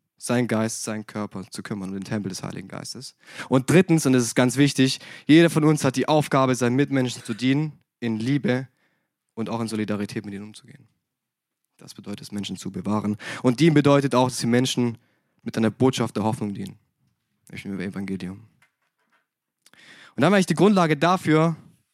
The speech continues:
warum wir tun, was wir tun. Die Serie hat sich eben mit diesem dritten Auftrag beschäftigt. Und ich glaube, dass wir auf Church auf einem sehr, sehr guten Weg sind, wenn wir einfach unsere Projekte, die Surf-Projekte einfach auch machen. Ich glaube, das ist, das, da steckt so viel Segen drin und so viel Kraft einfach für, für diese Gegend einfach ein Segen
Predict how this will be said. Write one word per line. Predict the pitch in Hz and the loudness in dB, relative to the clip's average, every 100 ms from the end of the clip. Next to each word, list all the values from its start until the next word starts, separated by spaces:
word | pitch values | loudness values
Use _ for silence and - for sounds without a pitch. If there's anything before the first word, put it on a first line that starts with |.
| _ | _
warum | - 123 | -4 -2
wir | 117 | -2
tun, | 143 | -2
was | 127 - | -4 -6
wir | 107 | -8
tun. | 139 98 _ _ _ _ _ _ _ _ _ _ _ _ - | -10 -12 _ _ _ _ _ _ _ _ _ _ _ _ -10
Die | 117 | -2
Serie | 131 143 | 2 2
hat | 143 | 0
sich | 135 | -2
eben | 139 | -2
mit | 135 | -2
diesem | 131 127 | -2 -2
dritten | 147 147 | -2 -2
Auftrag | 143 - 139 | -4 -4 -6
beschäftigt. | 120 165 165 151 - _ - - - - - _ _ _ _ _ | -4 -4 -4 -6 -10 _ -20 -18 -16 -16 -18 _ _ _ _ _
Und | 151 | 0
ich | 143 | 2
glaube, | 170 | 2
dass | 165 156 | 0 0
wir | 147 | 0
auf | |
Church | - 151 143 | 2 -2 0
auf | |
einem | 131 | -2
sehr, | 127 135 | -2 -2
sehr | 131 | -2
guten | 127 120 | -4 -2
Weg | 131 131 | 0 0
sind, | 120 117 - - - - - | -2 -4 -6 -14 -18 -20 -8
wenn | 113 110 | -4 0
wir | 113 113 113 | 0 0 -2
einfach | 113 110 | -6 -4
unsere | 117 - | -6 -4
Projekte, | 123 120 113 | -6 -4 -6
die | 101 | -8
Surf-Projekte | 110 123 - 117 110 | 0 0 0 -6 -6
einfach | 113 107 | -12 -12
auch | 113 | -8
machen. | 120 117 110 | -4 -2 -2
Ich | 107 | -4
glaube, | 127 | -4
das | 123 | -6
ist, | 120 - - | -8 -8 -6
das, | 123 | -6
da | - 135 | -4 -2
steckt | 151 - | -2 -2
so | |
viel | 147 143 | -2 2
Segen | 139 135 | 2 0
drin | 127 127 | 0 -4
und | |
so | 120 | -4
viel | 127 | -6
Kraft | - 127 - | -4 -6 -4
einfach | 117 110 | -6 -4
für, | 123 120 113 - - _ | 0 0 -2 -12 -20 _
für | _ 127 | _ -4
diese | 117 113 | -2 0
Gegend | 120 120 | 2 2
einfach | 110 104 | -2 -6
ein | 107 104 | -6 -4
Segen | 107 113 110 | -2 -2 -2